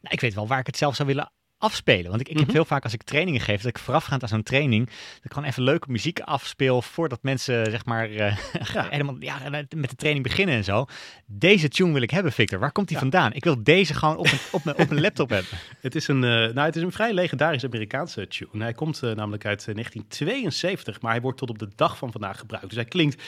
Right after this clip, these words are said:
Speaker 2: ouderwets, dat, dat,
Speaker 1: Ja.
Speaker 2: dat is hij ook gewoon. Maar hij wordt, eh, gebruikt voor het Amerikaanse programma The Price is Right. En dat is in Nederland onder verschillende namen uitgezonden. In, eh, negentien zevenentachtig al onder de naam Prijsje Rijk bij de Avro met Fred Oster.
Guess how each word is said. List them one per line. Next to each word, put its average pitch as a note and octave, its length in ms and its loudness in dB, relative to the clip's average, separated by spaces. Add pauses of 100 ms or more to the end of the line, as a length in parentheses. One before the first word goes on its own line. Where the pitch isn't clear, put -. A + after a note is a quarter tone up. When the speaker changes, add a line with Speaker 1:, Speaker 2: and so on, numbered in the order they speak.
(200)
Speaker 2:
ouderwets, C3+ 600 6
dat, B2 240 -4
dat, C3+ 180 0
Speaker 1:
Ja. - 60 -20
Speaker 2:
dat A#2 180 -6
is C3 140 -4
hij D#3+ 100 0
ook E3+ 140 0
gewoon. D#3 320 2 (260)
Maar C3 140 2
hij D3 120 2
wordt, F3+ 220 -2
eh, C3 100 -2
gebruikt D#3+ 360 -6
voor C3 100 -8
het A#2 100 -8
Amerikaanse A#2 380 -4
programma A2 280 -4
The G2+ 120 -6
Price - 540 -4
is B2+ 260 -4 (260)
Right. F#2 320 -6 (400)
En B2+ 140 -2
dat C#3 140 4
is C3 80 0
in C3+ 140 4
Nederland D3+ 360 6
onder B2+ 180 -2
verschillende D3 520 2
namen A2+ 480 4
uitgezonden. E3 680 0
In, B2+ 260 -4
eh, A2+ 120 -4
negentien A2+ 500 -6 (120)
zevenentachtig B2+ 760 -4
al A2 160 -2
onder A2+ 280 -6
de G#2+ 80 -6
naam G#2 200 -4 (180)
Prijsje D3 440 -2
Rijk C3+ 340 -6
bij A2 100 -6
de A2 140 -10
Avro B2 400 -2
met G#2 180 -6
Fred - 320 -8 (100)
Oster. F3+ 440 0